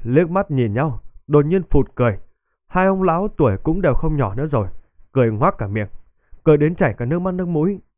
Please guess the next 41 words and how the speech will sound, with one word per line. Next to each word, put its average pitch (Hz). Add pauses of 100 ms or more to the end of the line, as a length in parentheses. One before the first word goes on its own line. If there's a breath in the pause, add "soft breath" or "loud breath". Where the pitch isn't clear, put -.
(180)
cười 117
đến 120
không 165
thở 110
nổi. 104 (520)
"Bá 196
thể 135
sao? 190 (120)
Ôi 175
trời 123 (180)
ơi!" 180 (680)
Trưởng 139
thôn 190
cười 139
đến 156
té 180
ngã, 190 (480)
từ 156
trên 190
ghế 165
nằm 151
lăn 139
xuống. 143 (460)
Dược 135
sư 175
cũng 175
cười 151
từ 127
trên 165
ghế 151 (100)
nằm 117
cười 110
xuống, 165 (340)
hai 135
tay 127
đấm 127
đất, 214 (340)
không 202
bò 147
lên 170
nổi. 113